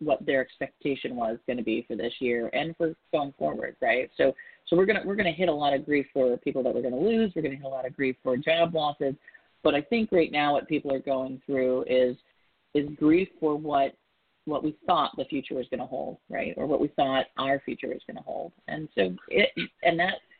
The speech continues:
creates a lot of, uh, tension and, uh, frustration. And as you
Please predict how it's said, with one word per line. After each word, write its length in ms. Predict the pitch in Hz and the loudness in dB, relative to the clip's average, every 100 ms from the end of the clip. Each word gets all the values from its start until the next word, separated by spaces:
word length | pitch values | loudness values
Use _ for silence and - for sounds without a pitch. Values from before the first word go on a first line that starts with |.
| _ _ - | _ _ -2
creates 340 | 202 185 190 | 2 2 0
a 40 | 190 | -2
lot 280 | 165 156 170 | 0 2 2
of, 200 | 156 160 | 0 -2
uh, 160 | - - | -6 -2
tension 520 | 175 175 - 226 233 - | 0 0 -2 -4 -4 -4
and, 360 | 143 131 131 123 | -4 -4 -6 -6
uh, 300 | - - - - | -8 -10 -12 -8
frustration. 720 | 147 - - 143 - 127 113 | -8 -4 -2 -2 0 -2 -2
And 100 | 165 | -4
as 140 | 135 | -4
you 100 | 135 | -2